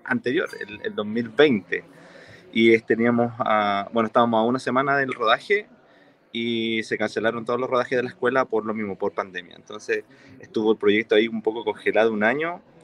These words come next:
y ahora recién pudimos hacer el, el, eh, el rodaje en enero de este año. Y también es un estreno, así que primera vez que,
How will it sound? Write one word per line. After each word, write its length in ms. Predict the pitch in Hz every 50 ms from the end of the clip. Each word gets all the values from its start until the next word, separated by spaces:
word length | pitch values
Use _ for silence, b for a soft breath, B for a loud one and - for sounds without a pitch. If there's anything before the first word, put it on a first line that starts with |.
| _ -
y 200 | - 110 110 110
ahora 260 | 110 107 110 117 120 117
recién 280 | 110 107 - 117 123
pudimos 360 | - 131 120 120 127 123 120
hacer 240 | 120 110 - 123 117
el, 340 | 123 120 123 120 117 113 113 117
el, 540 | 117 110 107 107 107 107 104 104 104 104 110 - - B B B B B B B B B -
eh, 260 | 104 104 101 101 104
el 120 | 104 104 -
rodaje 300 | 101 104 113 113 - 123
en 80 | 107
enero 260 | 98 98 107 117 131
de 80 | 143 139
este 180 | 139 - 127 123
año. 300 | 120 101 95 104 123 - _ _ _ B B B B B B B B B B _ _ -
Y 280 | 107 110 107 107 110
también 260 | 110 113 113 120 135 160
es 60 | 170
un 80 | 175 185
estreno, 380 | 180 - 151 110 85 - - - - - -
así 160 | - - 117
que 80 | 117 117
primera 320 | - 113 113 120 120 127
vez 140 | 135 139 -
que, 760 | - 147 143 139 135 131 131 127 127 127 127 123 123 120 120